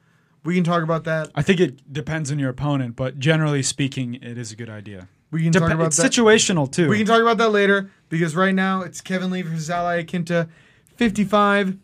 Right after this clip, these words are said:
Speaker 1: fifty-four, fifty-three, fifty-two. Let's get into it.
Speaker 2: Kevin Lee immediately owning the center of the octagon.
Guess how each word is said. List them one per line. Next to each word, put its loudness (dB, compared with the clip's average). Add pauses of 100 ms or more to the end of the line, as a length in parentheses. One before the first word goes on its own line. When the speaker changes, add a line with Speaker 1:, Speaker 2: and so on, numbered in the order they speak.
Speaker 1:
fifty-four, -4
fifty-three, -8
fifty-two. -12 (1200)
Let's -6
get 0
into 0
it. -8 (1200)
Speaker 2:
Kevin -2
Lee -2
immediately -4
owning -4
the -4
center -6
of -8
the -8
octagon. -10